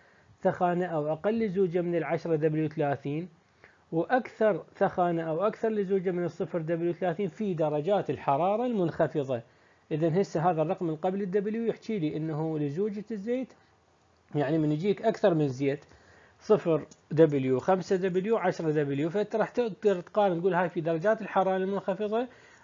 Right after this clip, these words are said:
راح، آه، يكون لزوجة الخمسة أكبر من الصفر وال-، وأقل من العشرة وهكذا.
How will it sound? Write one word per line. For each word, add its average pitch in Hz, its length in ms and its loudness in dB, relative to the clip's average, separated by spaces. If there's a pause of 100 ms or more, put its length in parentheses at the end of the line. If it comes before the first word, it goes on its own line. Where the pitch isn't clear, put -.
راح، 180 400 0
آه، 156 840 -2
يكون 185 400 -2 (100)
لزوجة 170 680 -2
الخمسة 185 500 0
أكبر 180 300 -2
من 175 120 0
الصفر 170 420 -4
وال-، 156 280 -2
وأقل 165 560 0
من 147 120 -2
العشرة 156 520 -4
وهكذا. 135 560 -2